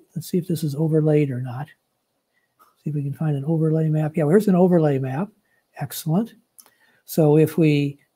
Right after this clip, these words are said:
zoom in like Rachel was doing earlier and look at where that map, where this area here is, this narrow area, that's part of the North End. That's sort of, uh, the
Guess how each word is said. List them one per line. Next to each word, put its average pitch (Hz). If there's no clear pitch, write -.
zoom 175
in 175
like 165
Rachel 170
was 160
doing 175
earlier 165
and 151
look 165
at 165
where 165
that 156
map, 185
where 156
this 196
area 175
here 165
is, 151
this 151
narrow 160
area, 156
that's 190
part 202
of 175
the 180
North 180
End. 156
That's 180
sort 180
of, 160
uh, 143
the 147